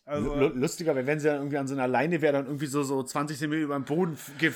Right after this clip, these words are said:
Speaker 2: ge-, fliegt und dann Federn und dann einfach zum Ring fliegt. Das wäre schon cooler so.
Speaker 1: <laughs> Ja, ja, ja. Ich trau der W W E alles zu.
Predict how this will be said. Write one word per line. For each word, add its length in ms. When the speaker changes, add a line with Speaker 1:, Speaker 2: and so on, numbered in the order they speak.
Speaker 2:
ge-, 100
fliegt 460
und 120
dann 180
Federn 340
und 60
dann 180
einfach 160
zum 140
Ring 200
fliegt. 300
Das 140
wäre 100
schon 160
cooler 300
so. 240
Speaker 1:
<laughs> 1200
Ja, 360
ja, 320
ja. 280
Ich 100
trau 160
der 160
W 120
W 100
E 80
alles 300
zu. 300